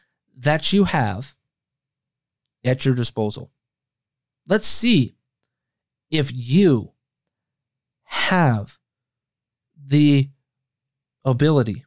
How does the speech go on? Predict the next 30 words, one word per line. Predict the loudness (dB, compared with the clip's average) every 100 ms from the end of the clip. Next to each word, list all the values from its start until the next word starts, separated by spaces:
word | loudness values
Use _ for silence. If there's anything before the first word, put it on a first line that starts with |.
| _ _ _ _ _ _ _ _ _ _ _ _ _
to | -6 -2 -2 -2
actually | -4 -4 -4 -6 -2 0 0
enact | 2 2 0 -8 _ _
some | -4 -2
change | 0 0 2 0 -2 -12 _ _ -2
in | 0
Washington, | 2 0 -4 -8 -10
D | -10 -10
C. | -8 -8 -10 _ _ _ _ _ -10
Because | -2 2 2
if | 0 0
not, | -2 -2 -8
I | -4
don't | -2 -2
care | -4 -2 0 0 -2 _ _ -4
if | -4 0
you | 2
are | 2 2
Chip | 0 -4 -4
Roy | -2 0 0
or | 0
Nancy | 0 0 -2 -4
Mace | -4 -4 -6 -10 -20 -20 -2
or | 2 4 4 2 _ _ 0
the | 4
most | 4 0 -6
pure | -14 -4 2 4 4 2
libertarian | 2 0 0 -4 -2 0 4 4 2
or | 0 0 -2
pure | -4 -4 2 4 4 2